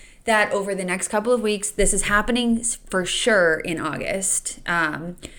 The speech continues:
but over the next couple of weeks, I'm gonna be relaunching my podcast with a new name. I am obsessed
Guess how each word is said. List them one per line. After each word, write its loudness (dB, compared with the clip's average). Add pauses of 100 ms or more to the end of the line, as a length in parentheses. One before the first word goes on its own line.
(140)
but 4
over 4
the 0
next -4
couple -4
of -6
weeks, -4
I'm -8
gonna -6
be -6
relaunching -6
my -6
podcast -10
with -10
a -10
new -6
name. -8
I -2 (680)
am -2
obsessed -6